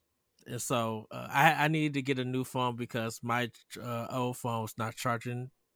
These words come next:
as it used to. And this, plus it's an old Android, so I had to update. So I just gotta get that, uh, working. Plus my, <laughs> my old, old phone was about to expire,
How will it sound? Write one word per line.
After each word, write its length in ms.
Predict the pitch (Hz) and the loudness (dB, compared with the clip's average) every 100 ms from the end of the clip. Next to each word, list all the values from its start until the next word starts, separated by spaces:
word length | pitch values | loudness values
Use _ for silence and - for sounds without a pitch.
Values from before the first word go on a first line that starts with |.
| - | -12
as 300 | - 120 117 | -4 -2 -2
it 160 | 120 110 | -6 -4
used 300 | 117 123 - | -6 -6 -6
to. 200 | 147 147 - _ - _ 113 | -4 -4 -6 _ -20 _ -4
And 160 | 117 | -2
this, 120 | 113 | -2
plus 260 | - 113 - | -2 -4 -4
it's 100 | 107 | -6
an 80 | 110 | -4
old 300 | 117 117 113 | -2 -2 -2
Android, 540 | 117 110 113 110 113 | -4 -4 -2 -2 -2
so 220 | - 117 | -4 -6
I 60 | 104 | -6
had 160 | 117 - | -8 -10
to 80 | 110 - | -12 -6
update. 480 | 113 - 113 113 - _ _ _ _ | -8 -6 -6 -6 -8 _ _ _ _
So 280 | - 110 110 | -4 -2 -2
I 40 | |
just 180 | - 113 | -6 -4
gotta 180 | 113 104 | -4 -4
get 220 | 110 - | -8 -4
that, 200 | 113 117 - _ - | -4 -4 -12 _ -10
uh, 140 | 117 113 | -8 -6
working. 360 | 110 113 110 | -6 -6 -10
Plus 340 | - 131 123 117 | 0 2 2 0
my, 260 | 117 113 - _ _ _ - | 2 2 0 _ _ _ -10
<laughs> 100 | - | 0
my 520 | 170 120 117 120 127 | 0 2 2 4 2
old, 180 | 131 - | 2 0
old 240 | 127 123 120 | -2 -2 0
phone 220 | 117 110 | -2 -2
was 120 | 107 | -4
about 220 | 104 110 110 | -4 -4 -4
to 60 | |
expire, 640 | 110 - - 117 113 117 | -6 -8 -4 -2 -2 -8